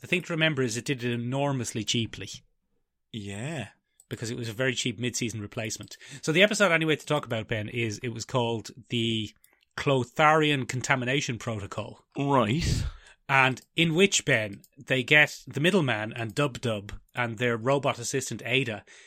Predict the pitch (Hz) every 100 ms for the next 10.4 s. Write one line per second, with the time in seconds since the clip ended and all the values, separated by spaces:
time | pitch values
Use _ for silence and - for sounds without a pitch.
0 | - - 131 - 127 - 156 165 143 110
1 | 101 98 120 113 120 127 127 120 113 113
2 | 110 _ 107 127 131 104 - - - _
3 | _ _ _ _ _ _ _ _ - 285
4 | - 143 165 139 123 120 - - 185 165
5 | 135 - 139 147 120 113 - - - -
6 | - 139 - - 233 170 208 196 110 123
7 | 151 170 240 185 98 98 - - - -
8 | - _ - 165 139 233 - 202 131 120
9 | 101 107 101 117 190 - 180 143 123 156
10 | 202 160 117